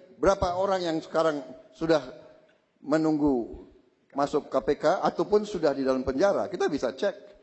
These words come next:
Saya kira janganlah kita, apa, saling menuduh soal partai kita masing-masing ya.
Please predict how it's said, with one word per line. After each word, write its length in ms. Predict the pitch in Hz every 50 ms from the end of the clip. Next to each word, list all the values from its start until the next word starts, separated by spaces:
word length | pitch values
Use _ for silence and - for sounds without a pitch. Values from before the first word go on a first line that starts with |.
| - - - -
Saya 160 | - - 156
kira 160 | 151 202 220 233 226 226 - - - - _ _ -
janganlah 400 | 127 156 151 175 190 202 202 185
kita, 400 | - 160 139 165 151 147 135 127 - - - - _ _ _ _ _ _ _ - _ _ _ -
apa, 320 | 135 139 - 147 135 117
saling 320 | - - 147 151 160 151 147
menuduh 400 | 151 156 151 151 143 143 143 131
soal 560 | - 143 127 123 127 131 123 123 123 117 113
partai 320 | - 131 131 127 - 143
kita 240 | 131 - 139 139 127
masing-masing 720 | 113 123 - - 107 120 147 160 - 143 107 101 95 92 107
ya. 80 | 117